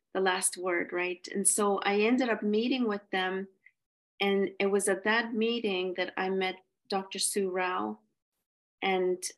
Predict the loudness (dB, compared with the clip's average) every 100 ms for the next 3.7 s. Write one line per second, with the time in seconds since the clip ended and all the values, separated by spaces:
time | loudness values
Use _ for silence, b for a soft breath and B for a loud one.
0 | -2 0 0 -2 -2 0 2 2 0 -2
1 | -4 -6 -2 2 2 2 2 0 0 0
2 | -4 -4 -18 -8 -2 -2 0 0 2 2
3 | 4 4 4 2 2 2 0